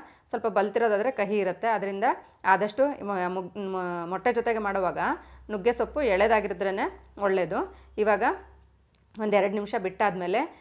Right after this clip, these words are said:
ಈರುಳ್ಳಿ ಮತ್ತು ನುಗ್ಗೆ ಸೊಪ್ಪು ಚೆನ್ನಾಗಿ ಬೆಂದ್ಕೊಂಡಾಗಿದೆ. ಇಷ್ಟಾದ್ಮೇಲೆ ಇವಾಗ ಇದಕ್ಕೆ ಒಂದು ಟೀ ಸ್ಪೂನ್ನಷ್ಟು ಗರಂ ಮಸಾಲ ಹಾಕ್ಕೊಳ್ತಾ ಇದ್ದೀನಿ. ಹಾಗೆ ಅರಿಶಿನ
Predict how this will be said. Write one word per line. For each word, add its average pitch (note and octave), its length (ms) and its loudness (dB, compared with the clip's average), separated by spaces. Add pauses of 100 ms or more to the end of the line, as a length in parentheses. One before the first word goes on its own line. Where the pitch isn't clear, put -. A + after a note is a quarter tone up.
(260)
ಈರುಳ್ಳಿ A#3 380 4
ಮತ್ತು A#3+ 200 -2 (560)
ನುಗ್ಗೆ G#3+ 280 0
ಸೊಪ್ಪು G#3+ 220 -2
ಚೆನ್ನಾಗಿ G3 440 -2 (260)
ಬೆಂದ್ಕೊಂಡಾಗಿದೆ. F3+ 720 0 (460)
ಇಷ್ಟಾದ್ಮೇಲೆ G#3+ 640 2
ಇವಾಗ F3 260 0
ಇದಕ್ಕೆ F3+ 260 -4 (500)
ಒಂದು A3+ 200 -2
ಟೀ A#3 120 -2
ಸ್ಪೂನ್ನಷ್ಟು G#3 560 -4 (460)
ಗರಂ G3+ 300 2
ಮಸಾಲ G#3 300 2
ಹಾಕ್ಕೊಳ್ತಾ F#3 460 -2
ಇದ್ದೀನಿ. D#3+ 260 -6 (420)
ಹಾಗೆ F#3+ 260 4 (360)
ಅರಿಶಿನ F3+ 260 -2